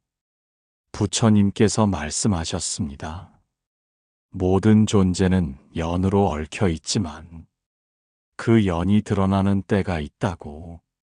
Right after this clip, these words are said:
억지로 당길 수도 없고 막으려 해도 막을 수 없는 것이 바로 인연의 시절입니다. 그 여자는 가슴이 뛰기 시작했습니다.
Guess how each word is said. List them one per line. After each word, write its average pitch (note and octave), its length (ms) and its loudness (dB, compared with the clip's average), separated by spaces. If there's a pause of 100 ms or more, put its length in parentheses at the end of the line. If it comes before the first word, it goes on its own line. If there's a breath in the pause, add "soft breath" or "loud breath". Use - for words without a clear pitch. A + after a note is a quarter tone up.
(640)
억지로 G#2 600 0
당길 F2+ 500 -4
수도 - 320 -2
없고 E2 800 -12 (880)
막으려 F2 540 -2
해도 D#2 640 -8
막을 E2 440 -6
수 - 240 -2
없는 D#2 420 -8
것이 F2+ 600 -8 (960)
바로 G2 340 2
인연의 F2+ 480 2
시절입니다. F2 1120 -4 (840)
그 G2 100 2
여자는 F2 640 -2 (140)
가슴이 G2 520 0 (100)
뛰기 G2 360 2
시작했습니다. F2+ 1300 -4